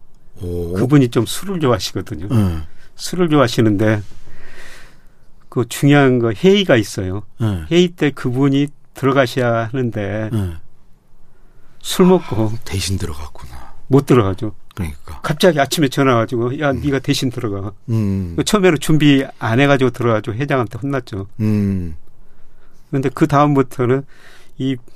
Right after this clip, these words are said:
Speaker 2: 회의 있는 날은 제가 열심히 공부를
Speaker 1: 아,
Speaker 2: 하고
Speaker 1: 혹시
Speaker 2: 있습니다.
Speaker 1: 모르니까.
Speaker 2: 혹시 모르니까.
Speaker 1: <laughs> 예.
Speaker 2: 그래서
Speaker 1: 어,
Speaker 2: 가끔 들어갔거든요.
Speaker 1: 구원투수로 나갈지 모르니까.
Speaker 2: 네. 그래서 회장이 질문하고 그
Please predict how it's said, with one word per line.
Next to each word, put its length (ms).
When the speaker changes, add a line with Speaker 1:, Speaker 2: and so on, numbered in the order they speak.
Speaker 2:
회의 260
있는 260
날은 300
제가 300
열심히 540
공부를 420
Speaker 1:
아, 40
Speaker 2:
하고 120
Speaker 1:
혹시 320
Speaker 2:
있습니다. 120
Speaker 1:
모르니까. 380
Speaker 2:
혹시 160
모르니까. 340
Speaker 1:
<laughs> 600
예. 120
Speaker 2:
그래서 180
Speaker 1:
어, 40
Speaker 2:
가끔 320
들어갔거든요. 340
Speaker 1:
구원투수로 340
나갈지 380
모르니까. 600
Speaker 2:
네. 200
그래서 260
회장이 960
질문하고 720
그 300